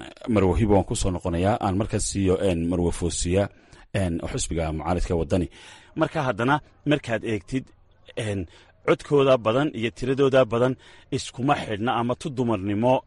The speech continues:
ma muuqata inay xoog uga shaqeeyaan. Marka caqabadda dhinacaan iyagoo haweenku fikrad ahaan siyaasiyan kala duwan oo ururo kala duwan ku jira oo xisbiyo kala duwan ku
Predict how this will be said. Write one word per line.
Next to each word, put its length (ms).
ma 140
muuqata 420
inay 140
xoog 220
uga 160
shaqeeyaan. 580
Marka 300
caqabadda 480
dhinacaan 440
iyagoo 260
haweenku 440
fikrad 320
ahaan 240
siyaasiyan 500
kala 200
duwan 320
oo 240
ururo 280
kala 200
duwan 240
ku 120
jira 280
oo 120
xisbiyo 280
kala 180
duwan 260
ku 100